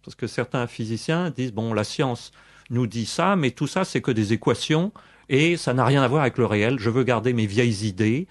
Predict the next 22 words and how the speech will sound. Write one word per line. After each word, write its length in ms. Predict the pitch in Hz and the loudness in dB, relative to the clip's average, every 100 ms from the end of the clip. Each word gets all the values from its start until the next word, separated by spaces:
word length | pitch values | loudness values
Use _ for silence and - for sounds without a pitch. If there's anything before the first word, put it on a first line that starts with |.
| - _ _ | -14 _ _
ma 100 | 113 | -2
religion 360 | 104 110 95 110 | 2 2 0 -2
traditionnelle 800 | 120 101 101 101 101 117 135 131 | -2 -4 -4 -4 -2 0 0 -2
ou 140 | 117 | -2
ma 140 | 113 | 0
vision 580 | 95 107 95 104 110 104 | 0 -2 -4 -4 -4 -6
purement 320 | - 117 107 | -6 -2 0
matérialiste, 880 | 107 98 92 98 104 101 127 139 - | 0 0 -2 -2 0 0 -2 -4 -8
et 40 | 101 | -12
cetera. » 300 | - - - - _ 123 | -10 -10 -12 -14 _ -10
Einstein 320 | 120 180 185 | -6 -2 -2
avait 180 | 127 127 | -2 -2
une 140 | 120 | -4
vision 340 | 113 117 127 | -4 -4 -6
plus 200 | 120 - | -4 -4
subtile 520 | 120 113 - 180 233 - | -2 -4 -4 -2 -2 -4
et, 140 | - 135 - - - - | -4 -4 -6 -14 -14 -6
et 160 | 135 | -4
par 160 | 143 131 | 0 0
exemple, 420 | 123 139 220 - - - - _ _ | 0 0 0 -2 -14 -20 -20 _ _
il 280 | 135 139 147 | 0 2 4
interprétait 880 | 160 196 175 - 160 - 160 185 | 2 2 -2 0 -2 0 0 0